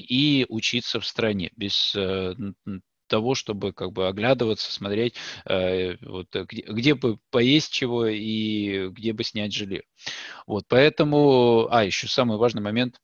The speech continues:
все в новозеландских долларах. Вот если мы говорим о новозеландских долларах, ну, э, с-, э, курс сейчас, ну, где-то в районе сорока пяти сорока восьми рублей. Вот он варьируется.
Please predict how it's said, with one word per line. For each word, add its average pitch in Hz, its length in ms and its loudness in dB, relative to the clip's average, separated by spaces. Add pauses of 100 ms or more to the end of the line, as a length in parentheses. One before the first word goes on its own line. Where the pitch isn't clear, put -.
все - 180 0
в 127 60 -2
новозеландских 107 640 -2
долларах. 143 480 2
Вот 107 180 -6
если 104 240 -6
мы 104 100 -4
говорим 104 320 0
о - 20 -6
новозеландских 101 600 -4
долларах, 123 360 2 (120)
ну, 107 280 -8
э, 95 260 -4
с-, - 120 -8
э, 92 600 -8
курс 127 240 -4
сейчас, - 540 -2
ну, 127 180 -8
где-то 104 280 -8
в - 40 -12
районе 104 300 -2
сорока 101 640 -4
пяти 117 240 -10
сорока - 320 -6
восьми 101 340 -6
рублей. 90 560 -8
Вот 87 260 -20
он 92 180 -16 (140)
варьируется. 92 760 -12